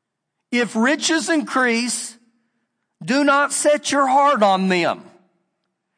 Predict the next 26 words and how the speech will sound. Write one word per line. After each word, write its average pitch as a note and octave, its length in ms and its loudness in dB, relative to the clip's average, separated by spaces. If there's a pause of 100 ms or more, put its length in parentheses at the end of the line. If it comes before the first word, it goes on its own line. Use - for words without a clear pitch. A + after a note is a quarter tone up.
(180)
Now, G#3+ 440 0
back C#4+ 320 0
in E4 160 0
verse F4 260 2
nine, D#4+ 260 4
he C4 120 -2
got C4+ 240 2
over C#4+ 160 2
and A#3 80 -6
said, B3+ 100 -4
"Listen, D4 320 -2
whatever D4 380 2
you A#3+ 80 -2
do, A#3+ 160 -4
don't C#4+ 240 0
trust A3+ 420 -2
in F3 200 -4
men." C#4+ 380 -2 (640)
And C#4+ 220 0
then D#4 160 2
verse E4 380 2
ten, G#4 400 -2
he C4+ 160 0
starts C4+ 420 -2
saying, C4 400 0 (340)
"Then D#4+ 540 -2